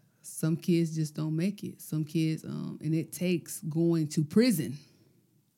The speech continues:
to help change their life. And they're in that prison that ten, fifteen years. And that's why I said I'm not against sending people to jail. No, I don't think everybody should go to jail. That's why I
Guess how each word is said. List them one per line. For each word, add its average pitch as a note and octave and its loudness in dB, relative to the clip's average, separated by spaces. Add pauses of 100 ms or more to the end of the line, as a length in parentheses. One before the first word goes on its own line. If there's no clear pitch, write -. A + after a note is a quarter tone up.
(340)
to E3 4
help D#3+ 4
change D#3 0
their D#3+ 0
life. D#3+ -2
And E3 2
they're E3 4
in E3 2
that D#3+ 0
prison D#3+ 2
that D#3+ -2
ten, E3+ 4
fifteen E3 0
years. E3 0 (220)
And D#3+ 0
that's G#3 -2
why E3+ 0
I D#3+ 2
said E3 -2
I'm E3 0
not E3 0
against D#3+ -4
sending D#3+ 0
people D#3 0
to D3+ -2
jail. E3 0 (300)
No, F#3 4
I F#3 4
don't E3+ 2
think F3 -2
everybody D#3 -2
should D3+ -4
go D#3 -2
to D3+ -2
jail. D3+ 0
That's D3+ 0
why D3+ 2
I D3+ 0